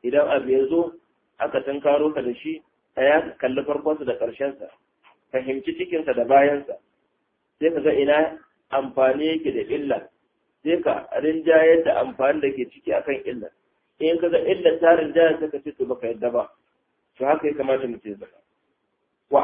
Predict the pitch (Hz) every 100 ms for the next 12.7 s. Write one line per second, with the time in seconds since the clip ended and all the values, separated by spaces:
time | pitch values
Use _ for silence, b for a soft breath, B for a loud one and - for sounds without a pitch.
0 | 151 208 233 - 180 151 143 - - _
1 | _ _ _ _ 165 185 165 156 151 147
2 | - 117 170 - 247 247 220 220 214 160
3 | - - 147 160 185 185 185 185 175 156
4 | 160 160 156 151 101 123 135 - - -
5 | _ _ _ _ _ _ _ _ _ _
6 | - 165 170 160 151 165 175 175 175 180
7 | 165 170 170 147 131 135 135 131 131 -
8 | _ _ _ _ _ _ - 147 170 190
9 | 180 185 185 151 147 - 117 - _ -
10 | 135 156 156 170 175 175 - 139 - 135
11 | 131 - 170 208 202 - _ _ _ 127
12 | 127 156 165 147 120 113 104